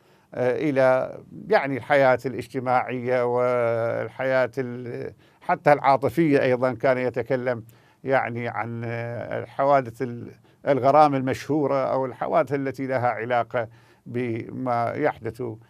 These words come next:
يعني، في هذا المجال. ديوانه كان مصدرًا، وفعلًا هو مصدر، آه، لدراسة جوانب كثيرة يغفل عن الإشارة إليها المؤرخون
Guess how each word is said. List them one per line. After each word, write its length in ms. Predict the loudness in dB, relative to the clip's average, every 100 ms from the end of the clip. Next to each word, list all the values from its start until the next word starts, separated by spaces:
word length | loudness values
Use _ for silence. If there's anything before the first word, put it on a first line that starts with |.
| _ _ -8
يعني، 640 | -6 -6 -6 -8 -10 -10 -12
في 200 | -10 -2
هذا 220 | -2 -2
المجال. 440 | -6 -4 -4 -6 -8 _ _ _ _ _ -12
ديوانه 760 | -6 0 4 4 2 -4 -8 -10 _ -8
كان 320 | -2 -2 -2
مصدرًا، 560 | -4 -4 -2 -2 -2 -4
وفعلًا 560 | -6 -6 -4 -6 -6 -8
هو 140 | -6
مصدر، 380 | -4 -4 -4 -6 -8 _ _ _
آه، 180 | -4 -4
لدراسة 600 | -4 -6 -2 0 -2 -6 -8
جوانب 520 | -6 -2 -2 -2 -8
كثيرة 440 | -8 -8 -4 -4
يغفل 440 | -2 -2 -4 -6 -4
عن 240 | -6 -6
الإشارة 760 | -10 -8 0 0 0 -4 -12 -12 _ -10
إليها 360 | -6 -4 -4 -6
المؤرخون 840 | -6 -8 -6 -8 -10 -10 -8